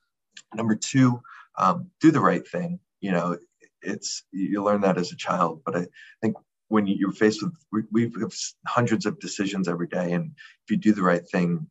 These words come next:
you know, good things come. And, and then finally, um, the third thing is hustle. You know, it's, it's this, um, you, that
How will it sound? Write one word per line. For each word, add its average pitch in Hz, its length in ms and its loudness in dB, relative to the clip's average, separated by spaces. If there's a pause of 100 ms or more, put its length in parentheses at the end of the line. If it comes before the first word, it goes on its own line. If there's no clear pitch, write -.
you - 80 -10
know, 175 160 -8
good - 160 -4
things 180 180 -2 (100)
come. - 260 6 (640)
And, 101 260 2
and 113 140 4
then 113 140 4
finally, 107 560 2
um, 92 320 -6 (640)
the 110 120 6
third 117 260 4
thing 113 120 2
is 101 100 0
hustle. - 440 0 (440)
You 90 60 0
know, 95 200 4 (100)
it's, - 160 -14 (120)
it's 78 280 -10
this, 110 440 0 (120)
um, 87 340 -8 (480)
you, 98 120 -2 (460)
that 110 240 0